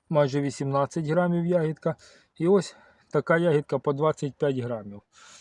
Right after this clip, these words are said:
Тобто, е, саме оптимально це, звичайно, мати отаку по дві грони на пагін.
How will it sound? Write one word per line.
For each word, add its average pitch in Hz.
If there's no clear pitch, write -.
Тобто, 180
е, 156
саме 202
оптимально 185
це, 180
звичайно, 160
мати 165
отаку 147
по 160
дві 156
грони 160
на 143
пагін. 101